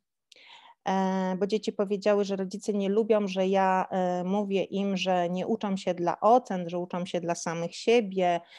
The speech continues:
e, że muszą czuć odpowiedzialność za swój proces uczenia i że powinni się uczyć tego,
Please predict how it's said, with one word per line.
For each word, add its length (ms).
e, 280
że 160
muszą 360
czuć 240
odpowiedzialność 1040
za 120
swój 260
proces 520
uczenia 720
i 100
że 100
powinni 400
się 160
uczyć 380
tego, 480